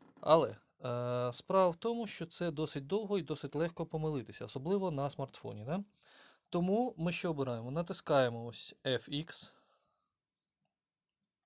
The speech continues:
і шукаємо, е, певні функції, які нам потрібні. Ну, в даному випадку пробуємо математичні.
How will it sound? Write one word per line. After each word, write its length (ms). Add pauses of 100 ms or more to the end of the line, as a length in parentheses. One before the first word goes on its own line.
(800)
і 360 (120)
шукаємо, 880 (800)
е, 580 (160)
певні 520 (380)
функції, 520
які 220
нам 160
потрібні. 520 (420)
Ну, 220
в 40
даному 380
випадку 400
пробуємо 460
математичні. 760